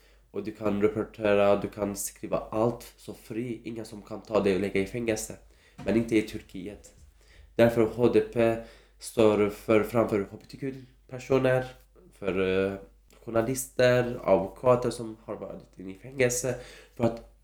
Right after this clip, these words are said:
den systemen som finns i Turkiet, Erdogan har lagt under sina händer. Och, eh, vem är emot Erdogan, kan jag säga. Spelar ingen roll vem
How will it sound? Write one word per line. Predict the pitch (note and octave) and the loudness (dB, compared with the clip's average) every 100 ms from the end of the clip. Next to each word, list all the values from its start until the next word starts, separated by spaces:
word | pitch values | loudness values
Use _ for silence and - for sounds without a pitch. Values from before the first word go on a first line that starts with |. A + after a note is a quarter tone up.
| _ | _
den | B2 D3 | 4 6
systemen | C#3+ - A#2+ - D#3 C3 A#2+ | 6 2 0 2 4 4 2
som | A#2 A2 | -2 -8
finns | B2 B2 | -10 -12
i | |
Turkiet, | A#2+ A#2 - C3+ B2 | -10 -12 -10 -10 -2
Erdogan | - B2+ A#2 A2 | 2 4 4 2
har | G#2 A2+ G#2+ | 0 2 4
lagt | A2 - - | 2 0 -8
under | A#2+ A2+ | -8 -8
sina | G#2+ G#2+ | -10 -6
händer. | G2 A#2+ A2 A#2 C3 - - _ _ _ _ | -6 -6 -4 0 -2 -2 -16 _ _ _ _
Och, | - G#2+ G#2+ G#2+ | -10 -2 0 2
eh, | G2+ G2 - _ _ _ _ _ _ _ _ | 0 -4 -14 _ _ _ _ _ _ _ _
vem | A2 G#2+ C#3+ C#3+ | -10 8 8 10
är | - A2+ | 6 4
emot | A2 A#2 C#3+ D3 | 4 2 -4 -2
Erdogan, | - C3 A2+ G#2+ G#2 A2+ B2+ _ _ _ _ _ _ | 2 2 4 2 0 -2 -12 _ _ _ _ _ _
kan | _ | _
jag | F#2+ | -10
säga. | - F#2 A#2+ - - _ _ _ _ _ | -4 -2 -2 -6 -20 _ _ _ _ _
Spelar | - B2 C3+ | -6 0 2
ingen | B2 | 4
roll | G#2 | 4
vem | G#2+ | 4